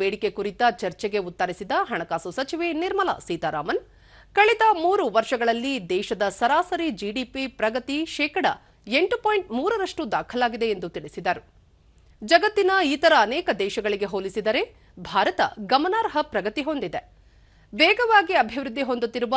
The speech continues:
ಅರ್ಥವ್ಯವಸ್ಥೆಯನ್ನು ಒಳಗೊಂಡಿದ್ದು, ಇದರ ಶ್ರೇಯಸ್ಸು ದೇಶದ ಜನರಿಗೆ ಸಲ್ಲುತ್ತದೆ. ಜನರ ಆಶಯಗಳಿಗೆ ಪೂರಕವಾದ ವ್ಯವಸ್ಥೆ ಕಲ್ಪಿಸಿರುವ ನಾಯಕತ್ವ ಸಹ ಮಹತ್ವದ್ದಾಗಿದೆ ಎಂದು ಹೇಳಿದರು. ಕಳೆದ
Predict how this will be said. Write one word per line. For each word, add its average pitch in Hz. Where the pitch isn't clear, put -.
ಅರ್ಥವ್ಯವಸ್ಥೆಯನ್ನು 220
ಒಳಗೊಂಡಿದ್ದು, 175
ಇದರ 277
ಶ್ರೇಯಸ್ಸು 294
ದೇಶದ 339
ಜನರಿಗೆ 233
ಸಲ್ಲುತ್ತದೆ. 165
ಜನರ 294
ಆಶಯಗಳಿಗೆ 311
ಪೂರಕವಾದ 254
ವ್ಯವಸ್ಥೆ 254
ಕಲ್ಪಿಸಿರುವ 196
ನಾಯಕತ್ವ 226
ಸಹ 320
ಮಹತ್ವದ್ದಾಗಿದೆ 180
ಎಂದು 160
ಹೇಳಿದರು. 165
ಕಳೆದ 415